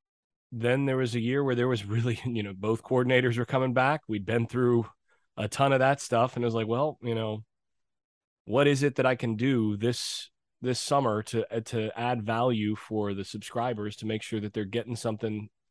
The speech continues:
that is gonna both educate and be somewhat entertaining, uh, and, and help give a sense of what,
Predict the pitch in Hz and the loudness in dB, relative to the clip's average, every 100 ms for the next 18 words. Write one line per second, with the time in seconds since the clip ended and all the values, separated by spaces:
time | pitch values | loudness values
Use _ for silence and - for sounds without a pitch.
0 | _ _ _ - 107 107 - _ _ _ | _ _ _ -8 -6 -6 -8 _ _ _
1 | _ _ _ _ 117 107 120 110 104 104 | _ _ _ _ -4 0 0 0 -2 -6
2 | _ _ _ _ _ 113 127 123 120 120 | _ _ _ _ _ 2 2 4 0 -2
3 | 117 - 117 120 120 113 110 110 104 104 | -2 -2 -2 -2 -4 -2 0 0 -2 -8
4 | - 117 113 110 107 104 - 147 104 107 | -4 -2 0 0 -2 -4 -4 -2 -4 -6
5 | 117 _ _ _ _ _ 107 101 101 104 | -12 _ _ _ _ _ -8 -6 -8 -6
6 | 110 110 - 113 101 123 127 _ _ - | -4 -4 -4 -6 -2 -2 -2 _ _ -12
7 | 120 120 117 - 123 120 117 113 | -4 -2 -2 -2 -4 -2 -2 0